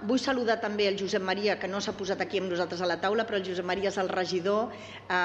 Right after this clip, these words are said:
de postobligatòria, també d'educació, i per tant que ha portat la iniciativa del Consell de Joves, també. Pensava que ens, que seuries amb nosaltres, però perfecte, el tenim aquí. I ara sí que el ple,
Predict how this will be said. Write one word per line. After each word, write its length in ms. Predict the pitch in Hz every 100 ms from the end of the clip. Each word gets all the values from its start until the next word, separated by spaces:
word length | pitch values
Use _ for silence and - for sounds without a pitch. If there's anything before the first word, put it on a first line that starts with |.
| 175 175
de 80 | 180
postobligatòria, 800 | 233 240 196 190 170 185 196 226
també 240 | 208 190
d'educació, 480 | 180 175 175 165 185
i 60 |
per 80 | 190
tant 160 | 185 180
que 140 | 190
ha 20 | 185
portat 480 | 185 175 175 160 - - - 185
la 80 |
iniciativa 560 | 190 185 175 170 190 170
del 160 | 160 160
Consell 320 | 156 - 156
de 120 | 160
Joves, 400 | 175 226 320 339 -
també. 320 | 175 175 226
Pensava 400 | 247 175 175 165
que 80 | 175
ens, 160 | 170 175
que 240 | - 185
seuries 400 | 180 170 180 170
amb 160 | 175 175
nosaltres, 320 | 190 185 -
però 240 | 208 175 - - - -
perfecte, 540 | 190 180 202 196 254
el 80 | 226
tenim 320 | 185 180 175
aquí. 240 | 175 247 302 - - 233
I 80 | 277
ara 160 | 302
sí 160 | 294 269
que 240 | 277 302 453 - - - - 196
el 140 | 202
ple, 240 | 202 262